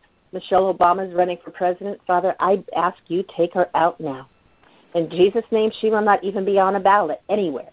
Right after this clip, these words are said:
in the United States of America, and people will not be writing her name in. We declare and decree that Trump, President Trump,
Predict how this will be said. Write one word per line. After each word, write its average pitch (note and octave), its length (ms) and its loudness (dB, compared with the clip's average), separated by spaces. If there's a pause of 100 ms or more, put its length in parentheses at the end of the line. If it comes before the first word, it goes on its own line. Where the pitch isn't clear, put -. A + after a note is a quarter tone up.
in E3+ 120 -4
the D3+ 60 -2
United D#3+ 360 0 (120)
States F3+ 340 -2
of - 100 -6
America, D#3+ 420 -2 (680)
and F3 160 0
people A3 340 2
will A3+ 180 4
not A#3+ 200 -2
be F#3+ 120 -6
writing F3 360 0
her E3 180 -10
name D3+ 260 -6
in. D3 320 -10 (380)
We F3+ 100 0
declare G3+ 440 2
and G3 100 -2
decree G#3+ 580 -2 (460)
that E3+ 220 4 (580)
Trump, A#3 320 4 (360)
President B3+ 500 0 (280)
Trump, F3 280 0